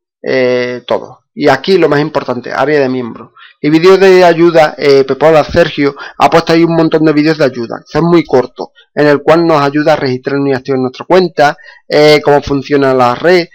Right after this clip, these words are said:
etcétera, etcétera. Pero con el vídeo creo que no tiene que quedar ninguna duda. Bueno, aquí está,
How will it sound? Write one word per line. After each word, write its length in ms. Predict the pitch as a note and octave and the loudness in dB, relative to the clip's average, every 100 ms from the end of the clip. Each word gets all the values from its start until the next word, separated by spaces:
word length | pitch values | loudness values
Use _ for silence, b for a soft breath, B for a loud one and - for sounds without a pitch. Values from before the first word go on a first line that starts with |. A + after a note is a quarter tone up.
| b - | b -16
etcétera, 360 | C#3 C#3+ C#3+ | -12 -6 -6
etcétera. 300 | B2+ - - - | -6 -14 -20 -8
Pero 180 | C#3 | -6
con 160 | C#3 C#3 | 0 0
el 120 | C#3 | 0
vídeo 440 | C#3 F#3+ F#3+ G3+ - | 2 2 2 0 -2
creo 240 | D3+ D3 D3+ | -2 0 0
que 80 | |
no 120 | D#3 D3 | -2 -2
tiene 260 | D3+ D#3 | -2 -4
que 180 | D#3 D3 | -4 -4
quedar 240 | C#3 D3 | -2 -2
ninguna 320 | D#3 D3 C3 A2+ | -2 -4 -4 -6
duda. 260 | D#2 _ _ _ _ B B B _ | -12 _ _ _ _ B B B _
Bueno, 420 | C#3+ C#3 F#2+ - - | 0 0 -2 -12 -6
aquí 240 | B2+ C3 | -6 -4
está, 340 | C3+ - D3+ | -8 0 0